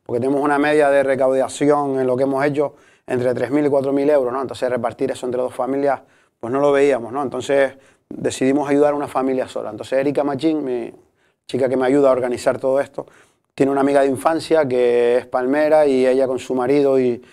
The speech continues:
y su suegra, pues perdió todo. Entró el volcán por un lado, arras-, arrasó con todo, ¿no? Y entonces, claro, queremos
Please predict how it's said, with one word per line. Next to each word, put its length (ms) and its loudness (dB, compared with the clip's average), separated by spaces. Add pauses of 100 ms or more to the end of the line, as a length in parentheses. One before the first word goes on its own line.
(400)
y 80 -4
su 160 -4
suegra, 400 4
pues 180 -6
perdió 380 2 (280)
todo. 160 -6 (160)
Entró 260 -2
el 60 0
volcán 420 -4
por 140 -14
un 100 -6
lado, 380 0
arras-, 260 -8 (140)
arrasó 260 -10
con 220 -4
todo, 240 -4
¿no? 100 -14 (720)
Y 100 2
entonces, 340 0
claro, 260 0
queremos 540 0